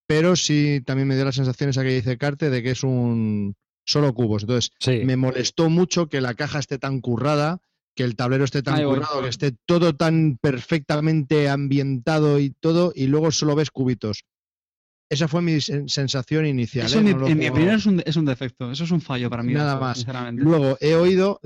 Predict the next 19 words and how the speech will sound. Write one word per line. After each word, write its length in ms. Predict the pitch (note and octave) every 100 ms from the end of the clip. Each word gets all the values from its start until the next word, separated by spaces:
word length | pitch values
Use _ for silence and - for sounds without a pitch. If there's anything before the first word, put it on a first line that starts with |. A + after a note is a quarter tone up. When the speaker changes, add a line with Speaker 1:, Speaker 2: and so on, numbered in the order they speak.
| -
Speaker 1:
quería 220 | C3+ D3+
hacer 240 | D3 E3+
dos 160 | D3 D3
preguntas. 760 | C#3+ C3 B2+ A#2 A#2 A#2 - - -
Eh, 200 | A#2+ A#2+
Arribas, 560 | A#2+ D#3 C#3+ A#2+ - -
tú 80 | C#3+
que 60 |
has 60 | D3+
probado 260 | D#3 D#3 D3+
la 80 |
versión 340 | C#3+ C3 C#3+ C3+
ios, 320 | C3+ F3 -
¿qué 140 | - B2+
tal 160 | D3
está? 460 | C#3 A#2+ D#3+ F#3+ - -
Si 720 | - C3 B2+ B2+ B2+ B2+ B2
Speaker 2:
Muy 140 | B2+
bien. 280 | A2+ A2 A#2